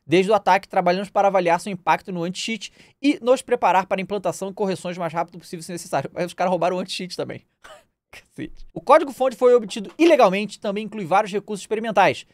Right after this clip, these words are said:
embora esperamos que alguns desses modos de jogo e outras mudanças cheguem aos jogadores. A maior parte desse conteúdo está em protótipo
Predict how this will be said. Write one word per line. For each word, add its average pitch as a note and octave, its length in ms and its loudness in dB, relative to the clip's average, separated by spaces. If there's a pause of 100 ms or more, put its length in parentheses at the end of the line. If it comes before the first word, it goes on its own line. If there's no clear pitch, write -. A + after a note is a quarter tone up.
(160)
embora D#3+ 300 4
esperamos F#3+ 380 -2
que - 80 -4
alguns E3 340 -2
desses G#3 260 -6
modos G#3+ 320 -4
de G#3 140 -14
jogo F#3 240 -4
e F3+ 60 -4
outras G3+ 240 -6
mudanças F3+ 480 -6 (180)
cheguem G3 320 -2
aos G3 80 -2
jogadores. F#3+ 480 0 (300)
A - 20 -8
maior F3 240 6
parte F3 300 0
desse E3 160 -6
conteúdo G3+ 340 0
está G#3 160 -4
em G3 40 -8
protótipo G#3 460 -4